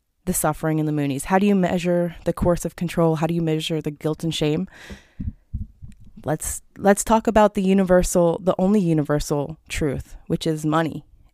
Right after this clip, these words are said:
Everybody believes in money. Everybody, everybody on the planet has a currency. If I don't trust who you are,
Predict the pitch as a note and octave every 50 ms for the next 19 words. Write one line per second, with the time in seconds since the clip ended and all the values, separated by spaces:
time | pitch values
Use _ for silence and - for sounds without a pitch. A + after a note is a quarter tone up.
0 | _ - E3+ E3+ F#3 F3+ F3+ E3+ E3 E3+ D#3 - D#3 D#3+ E3 E3 D#3+ - E3 D#3
1 | D#3 D3 C#3+ D3+ - - - D3+ E3 D#3 - F3 E3+ - - _ _ _ - -
2 | - - A#3+ A3+ B3 B3+ G3+ G#3 G3 A3 G3 A3+ F#3+ E3+ - - G#3+ G3+ F#3+ F3+
3 | E3 E3 F3 E3 - D3+ - - - F#3 F3+ E3+ E3+ - - - E3 F3 F3 -
4 | - - - - - - - _ - G3 F#3+ F#3+ G3 G3 G#3 G#3+ G#3+ - - -
5 | - G3 G#3 G#3 - - - A3+ G#3 G3+ F#3+ F#3 F#3 F3+ E3 D#3+ D#3+ E3+ G3 A3+
6 | A#3